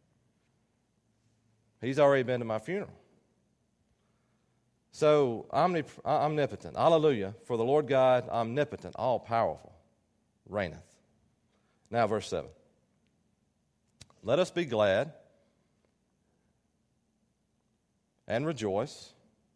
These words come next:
and give honor to him. For the marriage of the Lamb is come, and his wife hath made herself ready." Um, notice very closely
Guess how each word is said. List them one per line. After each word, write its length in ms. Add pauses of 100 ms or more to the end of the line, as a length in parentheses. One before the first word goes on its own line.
(840)
and 160
give 160
honor 280
to 80
him. 380 (1600)
For 120
the 80
marriage 400
of 100
the 100
Lamb 380
is 120
come, 380 (960)
and 140
his 160
wife 440
hath 220
made 320
herself 540
ready." 260 (1400)
Um, 400 (1300)
notice 380
very 480 (220)
closely 520